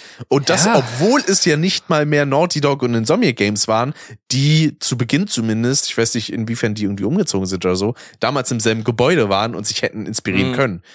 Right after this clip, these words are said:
Speaker 1: Was sie sogar damals haben mit, äh, Ratchet und Clank und Jack und Dexter.
Speaker 2: Mhm.
Speaker 1: Weil einige der Mechaniken, glaub ich, von Jack und Dexter in Ratchet und Clank,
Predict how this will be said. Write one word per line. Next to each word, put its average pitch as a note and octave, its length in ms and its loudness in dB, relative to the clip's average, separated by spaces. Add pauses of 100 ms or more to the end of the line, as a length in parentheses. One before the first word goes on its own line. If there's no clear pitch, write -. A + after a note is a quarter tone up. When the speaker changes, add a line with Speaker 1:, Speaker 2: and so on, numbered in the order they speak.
(220)
Speaker 1:
Was - 140 0
sie C3+ 80 -2
sogar A#2 220 0
damals A2 360 -2
haben D3 240 -2
mit, B2+ 260 -6
äh, A#2 80 -4 (100)
Ratchet A2 380 -2
und G2+ 160 -8
Clank B2 460 -2
und A2 200 -4
Jack A2+ 140 -2
und A2 120 -4
Dexter. D#2+ 440 -6 (840)
Speaker 2:
Mhm. C#3 340 -8
Speaker 1:
Weil G#2+ 320 0
einige C#3 340 0
der B2 140 0
Mechaniken, C3 720 -2
glaub E3+ 180 0
ich, F#3+ 120 -2
von C#3+ 200 -2
Jack - 180 -4
und B2 200 -6
Dexter F#3 520 0
in C#3 120 -2
Ratchet C#3+ 260 -2
und C3+ 140 -8
Clank, E3+ 600 -2